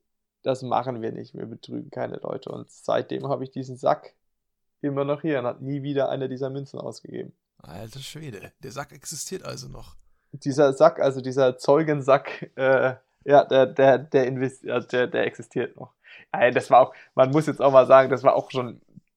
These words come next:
Speaker 1: kackendreist von mir, weil, jetzt erzähl ich die ganze Geschichte, das war halt in einem, so einem Barclub. <laughs> Und dann hab ich, keine Ahnung, ich glaub, ich hab so vier oder fünf von diesen Münzen dabei gehabt. Und hab die dann ausgegeben und das hat a-,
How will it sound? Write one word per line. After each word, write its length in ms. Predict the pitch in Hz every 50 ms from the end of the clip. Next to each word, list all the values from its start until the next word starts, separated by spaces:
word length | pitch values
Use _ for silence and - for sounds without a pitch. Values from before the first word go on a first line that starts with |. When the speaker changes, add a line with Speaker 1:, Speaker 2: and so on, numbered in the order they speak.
| _ _
Speaker 1:
kackendreist 720 | - - - - 143 131 120 113 - 120 123 131 - -
von 160 | - 123 117 113
mir, 200 | 117 123 120 -
weil, 280 | 131 131 131 123 - -
jetzt 220 | - - 143 143 -
erzähl 240 | 127 127 - 139 127
ich 60 | -
die 100 | 127 113
ganze 300 | 117 127 131 120 120 117
Geschichte, 340 | 123 117 - 123 - - 117
das 120 | 117 120 127
war 140 | 147 143 143
halt 160 | 147 147 143
in 140 | - 143 131
einem, 140 | 127 120 113 - - _ _ _ _
so 140 | _ - 139
einem 180 | 135 123 104
Barclub. 640 | - 127 120 139 - - - - 143 135 123 - _ _ _ _
<laughs> 140 | _ _ _ - 143 127 - - - - -
Und 180 | - - - 127
dann 260 | 143 - - 165 156 - - - - - - - -
hab 160 | - 135 135
ich, 140 | 147 139 -
keine 220 | 143 135 127 120
Ahnung, 220 | 123 131 131 131 123
ich 140 | 117 -
glaub, 240 | - 147 143 151 143 147
ich 100 | 143 147
hab 80 | 135
so 100 | 127 143
vier 340 | 139 - - - 165 180 175
oder 140 | 147 139 135
fünf 200 | - 160 160 139
von 100 | 147 139 131
diesen 240 | 127 - - 185
Münzen 320 | 131 131 139 139 - - 120
dabei 340 | 123 117 120 123 123 127 123
gehabt. 380 | 135 127 120 120 117 - _ _ _ _ _ _ _ _ _ _ _ _ _ _ _ _ _ _ _ _ _ _ - -
Und 160 | 131 127 127
hab 200 | 135 135 - -
die 80 | 139 120
dann 220 | 135 123 120 -
ausgegeben 920 | - 127 135 147 175 170 - - 160 156 160 180 185 190 196 190 202 165
und 80 | 139 139
das 100 | 139 147
hat 100 | 127 -
a-, 140 | 110 -